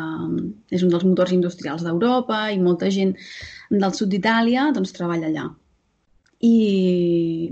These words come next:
bé, després, a la nit, cap a les dues de la nit, em sembla,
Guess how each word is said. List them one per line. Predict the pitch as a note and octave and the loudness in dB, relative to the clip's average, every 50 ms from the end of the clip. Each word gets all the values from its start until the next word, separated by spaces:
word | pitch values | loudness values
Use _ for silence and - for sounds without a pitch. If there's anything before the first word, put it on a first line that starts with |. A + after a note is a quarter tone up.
| E3 | -4
bé, | F3+ F3 - - | -4 -4 -4 -4
després, | - F#3+ F#3 - - G#3 G#3 G#3 | -6 -8 -6 -4 -2 -2 0 -2
a | G3 A3+ - G#3 | -2 -4 -4 -2
la | G3 F#3+ G3+ | -2 0 2
nit, | A3+ B3+ C#4 D4+ E4+ E4 - - - - - - - - - - - - _ _ - | 4 6 6 4 4 2 -4 -12 -20 -20 -20 -20 -20 -20 -20 -20 -20 -20 _ _ -10
cap | F#3 - - | -10 -8 -6
a | F3 | -6
les | F3 F3+ F3 - | -6 -4 -4 -4
dues | G3+ G3 G3 F#3+ | -2 -2 -2 -2
de | G3 F3 | -2 0
la | E3+ | 2
nit, | G3+ A#3+ A#3 | 2 2 2
em | G3+ F#3 F3 | 2 0 -2
sembla, | - A#3 A#3+ A#3+ A#3 B3+ C#4 | 0 0 0 0 0 0 0